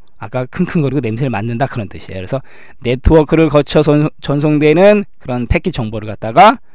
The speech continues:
냄새를 맡아서 패스워드, 카-, 그 어카운트, 계정을 알아내는 행위, 정답은 바로 일 번이 되겠네요.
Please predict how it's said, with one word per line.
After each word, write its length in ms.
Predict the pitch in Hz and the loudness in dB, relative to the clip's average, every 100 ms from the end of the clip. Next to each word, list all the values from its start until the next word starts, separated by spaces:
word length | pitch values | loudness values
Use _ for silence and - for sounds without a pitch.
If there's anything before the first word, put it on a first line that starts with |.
| - | -10
냄새를 420 | 117 110 113 147 | -6 -6 -4 0
맡아서 480 | 175 131 107 - - - - - - | 0 -2 -8 -10 -12 -18 -20 -18 -8
패스워드, 460 | 156 - 131 110 110 - - - - | -6 -2 -2 -4 -14 -18 -20 -20 -18
카-, 160 | - - - | -8 -8 -8
그 200 | - 90 85 | -14 -12 -10
어카운트, 460 | - 139 101 - | -4 -2 -2 -8
계정을 360 | - 110 104 139 | -10 -8 -6 -6
알아내는 420 | 87 101 101 107 | -6 -10 -10 -10
행위, 280 | 104 127 139 - - | -6 -6 -6 -12 -16
정답은 360 | - 104 107 147 | -12 -10 -8 -8
바로 180 | 107 107 | -8 -10
일 120 | 95 | -10
번이 180 | 101 123 | -10 -10
되겠네요. 460 | 107 85 92 127 | -12 -12 -10 -10